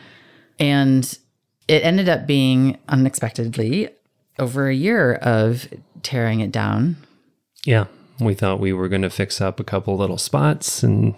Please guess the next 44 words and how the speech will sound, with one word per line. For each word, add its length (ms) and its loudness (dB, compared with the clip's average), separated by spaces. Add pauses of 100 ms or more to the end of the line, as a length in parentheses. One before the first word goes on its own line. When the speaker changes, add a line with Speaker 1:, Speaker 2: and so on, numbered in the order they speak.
(120)
Speaker 1:
Move 280 0
in. 600 2
Speaker 2:
lickety 260 0
split, 460 0
be 120 2
right 200 4
in 100 4
there. 260 4 (260)
Speaker 1:
Yep. 340 0 (220)
And 180 4
it 80 2
ended 260 2
up 140 0
being, 260 2
we 120 4
ended 200 2
up 60 -2
moving 260 2
in 420 2
this 280 0
year, 360 0 (420)
uh, 240 -2
September 400 -4
first, 420 -6
our 140 -2
anniversary. 580 -4 (1000)
So 480 2
basically, 840 2
there's 200 -2
a 60 2
lot 240 -2
that 120 -4
went 160 2
into 200 0
this, 200 0
but 160 -4
basically 440 -2
there 160 0
was 300 -2 (1000)
some 200 0
things 140 2
that 120 0
weren't 140 0
disclosed, 720 2